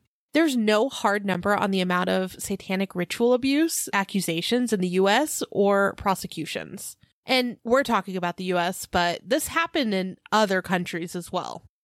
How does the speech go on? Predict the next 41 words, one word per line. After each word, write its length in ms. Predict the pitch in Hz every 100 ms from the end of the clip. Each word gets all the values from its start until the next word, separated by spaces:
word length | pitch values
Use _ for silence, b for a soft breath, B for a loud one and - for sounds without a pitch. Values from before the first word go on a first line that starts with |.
| -
Out 180 | 240 294
of 180 | 294 -
two 180 | -
thousand 480 | 349 285 262 247 254
two 160 | - 294
hundred 300 | 233 214 190
and 120 | 180
seventy-two 800 | - 226 262 285 - 220 196 202
clinical 480 | - - 226 - 285
psychologists 960 | - 226 - 202 175 170 - 190 - - 202
who 80 |
were 100 | 285
part 360 | 285 - 262 269
of 100 | 262
a 100 | 226
random 560 | 185 185 190 202 202 185
sample 640 | - 185 165 - 202 202
of 160 | 180
members 560 | 180 165 170 185 220 -
of 180 | - 180
the 140 | 185
American 400 | 175 180 185 185
Psychological 840 | - 175 175 160 160 185 185 175
Association, 840 | 175 - 175 - 156 175 - 302 330 _ _
eight 200 | 262 302
hundred 340 | - 320 311 254
and 120 | 226
two 240 | - 214
therapists 560 | - 180 190 - 185 -
reported 420 | 185 - 170 165 _
three 440 | - 202 277 330 -
thousand 580 | 247 226 339 294 165 160
cases 600 | - - - - 127 196 - -
where 120 | 220
the 60 | 220
psychologist 880 | - 202 - 220 233 233 285 -
had 200 | - 208
at 120 | 185 190
least 240 | 190 -
one 300 | 175 190 214
report 600 | 208 190 - 175 214 -